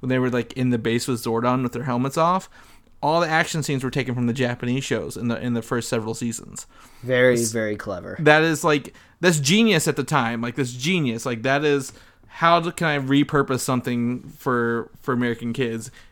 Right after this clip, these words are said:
Speaker 1: And it worked
Speaker 2: Mm-hmm.
Speaker 1: great. And that's kinda why it's got that Godzilla vibe to it, like, that campy
Speaker 2: Yeah.
Speaker 1: Godzilla vibe.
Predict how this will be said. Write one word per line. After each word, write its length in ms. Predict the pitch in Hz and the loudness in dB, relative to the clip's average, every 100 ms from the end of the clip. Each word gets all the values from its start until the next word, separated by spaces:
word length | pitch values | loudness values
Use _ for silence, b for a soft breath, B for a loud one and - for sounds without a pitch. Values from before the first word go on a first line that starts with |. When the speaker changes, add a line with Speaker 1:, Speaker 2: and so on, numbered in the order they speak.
| b | b
Speaker 1:
And 100 | 127 | -6
it 80 | 131 | -2
worked 160 | 151 120 | 0 0
Speaker 2:
Mm-hmm. 60 | |
Speaker 1:
great. 340 | 190 202 143 - B B - | 0 0 -2 -6 B B -4
And 120 | 151 | -2
that's 120 | 175 | 0
kinda 160 | 190 165 | 0 0
why 80 | |
it's 100 | 156 | 0
got 120 | 156 135 | -2 -4
that 140 | 123 | 0
Godzilla 500 | 127 123 120 120 131 | 2 2 0 0 0
vibe 320 | 135 147 147 | 0 0 -2
to 140 | 165 160 | -2 -2
it, 200 | 165 - | -2 -4
like, 120 | 123 | -8
that 140 | 120 - | -6 -2
campy 200 | - - | 6 6
Speaker 2:
Yeah. 240 | 135 131 | 6 2
Speaker 1:
Godzilla 460 | 131 127 143 139 156 | 0 0 0 2 4
vibe. 320 | 160 170 | 4 4